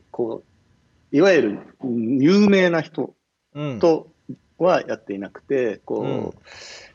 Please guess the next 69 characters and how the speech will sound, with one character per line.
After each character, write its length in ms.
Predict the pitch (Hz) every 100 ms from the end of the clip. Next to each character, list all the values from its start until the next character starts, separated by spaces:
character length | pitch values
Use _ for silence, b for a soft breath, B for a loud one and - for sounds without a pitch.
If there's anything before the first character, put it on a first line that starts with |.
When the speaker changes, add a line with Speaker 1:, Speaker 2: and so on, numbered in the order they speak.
| _ -
Speaker 1:
う、 60 |
う 80 | 120
ち 140 | - 131
の 380 | 131 127 123
こ 120 | 120 113
う 60 |
テ 120 | -
ー 80 | 120
マ 120 | 101
に 80 | 92
あ 100 | 90
っ 40 | -
た 180 | -
日 140 | 107 123
本 800 | 147 156 156 156 156 156 151 147
好 100 | 143
き 140 | 139 147
の 140 | 143
方 240 | 143 139
が 100 | 123 104
喜 40 | 98 120
ぶ 100 | 107
よ 80 | 110
う 40 |
な 120 | 143 147
ポ 100 | 131
ッ 20 |
プ 100 | -
カ 140 | 120
ル 80 | 107
チ 120 | -
ャ 60 | -
ー 40 | -
と 60 | -
か 220 | 120 113
ア 120 | 101
ー 40 |
ト 100 | -
と 20 | 92
か、 60 |
Speaker 2:
う 300 | 143 143 123
ん。 80 | 104
Speaker 1:
そ 160 | 87 139
う 20 |
い 40 |
う 20 |
の 160 | 135 107
の 260 | 90 85 - B B B B B _
コ 180 | - 143
ン 60 |
テ 220 | 139 143
ン 80 | 143
ツ 340 | - 143 143 143
を 500 | 143 139 139 139 - _ _ -
こ 300 | - 131 123
う 60 | -
本 140 | 175
当 120 | 156 170
に 80 | 156
好 80 |
き 100 | -
で 60 | 139
や 80 | 95
っ 60 |
て 120 | - 107
る 120 | 101
人 140 | -
た 140 | 98 -
ち 320 | - -